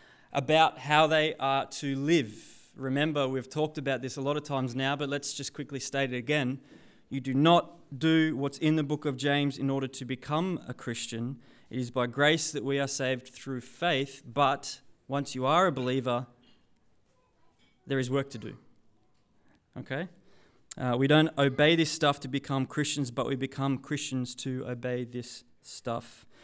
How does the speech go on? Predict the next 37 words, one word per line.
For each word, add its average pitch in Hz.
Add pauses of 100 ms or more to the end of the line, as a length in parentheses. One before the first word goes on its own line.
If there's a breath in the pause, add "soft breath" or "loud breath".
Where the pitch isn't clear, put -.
(120 soft breath)
So -
James 165
is 143
like 143
a 127
mirror, 127
and, 123
you 135
know, 135
the 131
more 156
I 151
chat 139
with 135
people, 127
the 127
more 135
I 127
think 127
people 123
are 123
really 131
starting 120
to 117
feel 131
this. 113
It 131
is 120
just 123
a 120
mirror 123 (120)
that 123
says, 117
"Look 117
at -
yourself. - (760 soft breath)
Look 135